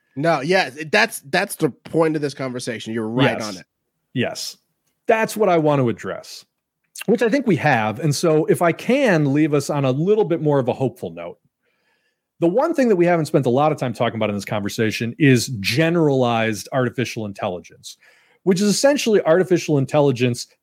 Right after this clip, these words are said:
Speaker 2: that surpasses what the human brain can do.
Speaker 1: Hmm.
Speaker 2: I would just argue,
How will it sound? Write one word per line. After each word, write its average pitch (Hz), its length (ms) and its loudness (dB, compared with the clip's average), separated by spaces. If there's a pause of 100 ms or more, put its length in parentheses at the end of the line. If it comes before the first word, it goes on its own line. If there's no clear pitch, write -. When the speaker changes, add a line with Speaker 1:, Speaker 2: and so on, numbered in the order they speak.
(100)
Speaker 2:
that 139 180 2
surpasses 139 1300 0
what 147 280 0
the 135 60 -2
human 131 460 2
brain 107 400 -2
can 95 280 -10
do. 85 240 -8 (840)
Speaker 1:
Hmm. 156 300 -18
Speaker 2:
I 202 200 4
would 240 220 2
just 202 400 0
argue, 123 540 -2